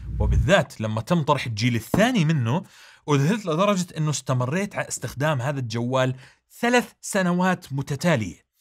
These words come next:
شركة فائقة المهارات من ناحية السوفت وير، وعملت تجربة متكاملة بحيث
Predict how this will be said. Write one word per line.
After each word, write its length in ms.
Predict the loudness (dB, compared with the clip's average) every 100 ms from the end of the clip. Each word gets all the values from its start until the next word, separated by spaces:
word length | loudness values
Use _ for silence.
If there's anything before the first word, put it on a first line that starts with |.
| _ _ -12
شركة 560 | -2 0 0 2 0 -2 _ _ _ _
فائقة 560 | 0 4 4 2 -2 0
المهارات 580 | 0 2 2 2 2
من 120 | -2 -4
ناحية 220 | -6 -8
السوفت 420 | -8 -6 -6 -2
وير، 260 | 0 0 -2 -18 -20 -10
وعملت 600 | -2 0 0 0 -2 0
تجربة 420 | -2 0 0 2
متكاملة 760 | 2 0 -4 0 2 2 0 -6
بحيث 260 | -8 -10